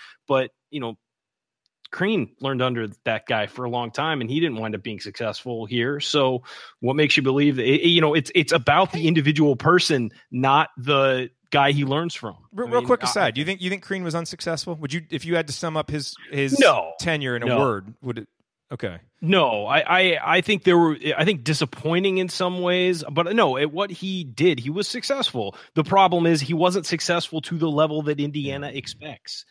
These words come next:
Speaker 2: Yeah.
Speaker 1: So, I mean, that's, it's a different standard. At another school, there's no way he's fired.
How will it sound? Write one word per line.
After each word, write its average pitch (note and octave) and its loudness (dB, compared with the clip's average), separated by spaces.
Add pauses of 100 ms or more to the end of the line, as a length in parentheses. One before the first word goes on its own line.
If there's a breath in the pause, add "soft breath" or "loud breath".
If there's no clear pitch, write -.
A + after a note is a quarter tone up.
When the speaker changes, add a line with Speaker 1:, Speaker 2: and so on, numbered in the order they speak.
Speaker 2:
Yeah. G2+ -8
Speaker 1:
So, D#3 6
I D#3+ 6
mean, F3+ 4
that's, - 0
it's G3 -2
a F#3+ 2
different F3+ 2
standard. C#3+ 2 (160 loud breath)
At F3 4
another A#3 4
school, C4+ 4
there's D#3 6
no G#3+ 4
way F#3+ 6
he's E3 0
fired. C#3 2